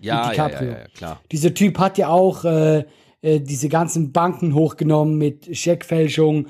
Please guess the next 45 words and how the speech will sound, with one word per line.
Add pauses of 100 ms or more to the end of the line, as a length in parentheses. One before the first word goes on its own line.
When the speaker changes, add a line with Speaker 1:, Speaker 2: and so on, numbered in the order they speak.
(280)
Speaker 2:
hat
sich
als
Jurist
ausgegeben. (500)
Ähm, (680)
der
hat
natürlich
auch
betrogen
und
der
kam
auch,
also
ist
ja
auch
ein
Verbrechen. (280)
Aber
kannst
du
sowas, (220)
verstehst
du
das,
dass
Leute
geil
finden? (580)
Speaker 1:
Ja,
ich,
ich
würd's
ja
auch
gucken. (320)
Ne?
Also
wenn,
wenn,
äh, (260)
also,